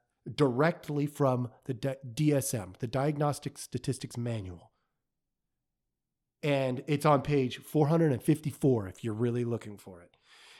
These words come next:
And the reason that I'm telling you that is because that percentage of people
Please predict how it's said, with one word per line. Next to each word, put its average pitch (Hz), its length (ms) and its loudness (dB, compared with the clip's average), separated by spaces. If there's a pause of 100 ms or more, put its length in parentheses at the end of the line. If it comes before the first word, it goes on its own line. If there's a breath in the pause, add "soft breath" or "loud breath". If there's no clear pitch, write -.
And 139 120 0
the 135 60 2
reason 196 380 2
that 175 120 4
I'm 147 120 0
telling 214 320 -4
you 113 120 -10
that 101 320 -16 (320 soft breath)
is 147 200 -4
because 151 640 -4 (600)
that 160 520 -2
percentage 165 920 -2
of - 200 -12
people 120 520 -8